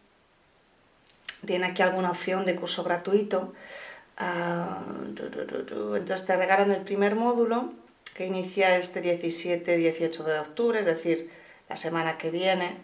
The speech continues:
ah, de manera que puedes recibir esos, esa parte de esos módulos gratuitamente.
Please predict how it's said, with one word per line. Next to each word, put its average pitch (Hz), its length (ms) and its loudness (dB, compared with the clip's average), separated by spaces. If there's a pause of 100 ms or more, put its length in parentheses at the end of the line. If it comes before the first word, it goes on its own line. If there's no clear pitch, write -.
(600)
ah, 170 640 -2
de - 100 -4
manera 175 340 2
que 170 120 2
puedes 175 320 4
recibir 175 480 -2
esos, 165 480 -4
esa 165 380 -2
parte 160 320 4
de 160 100 4
esos 160 200 -2
módulos 165 400 4
gratuitamente. 160 920 -6